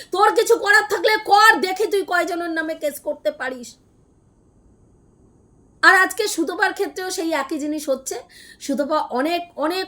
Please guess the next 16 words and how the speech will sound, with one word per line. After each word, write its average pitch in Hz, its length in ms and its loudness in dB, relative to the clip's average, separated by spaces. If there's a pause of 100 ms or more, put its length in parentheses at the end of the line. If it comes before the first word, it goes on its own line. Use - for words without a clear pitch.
অনেক 440 400 0
লড়াই 370 300 4
করেছে। 359 360 -4 (520)
জানি 392 340 6
না 453 140 6
শেষ 359 280 -4
পর্যন্ত 359 400 -6 (460)
আজকে 320 340 0
যে 359 140 -4
লড়াইটা 330 460 0
সুতপা 311 360 -4
লড়ছে, 302 420 -2
সেই 285 260 -4
লড়াইয়ের 269 460 0
শেষ, 320 340 -2 (500)
শেষ - 600 2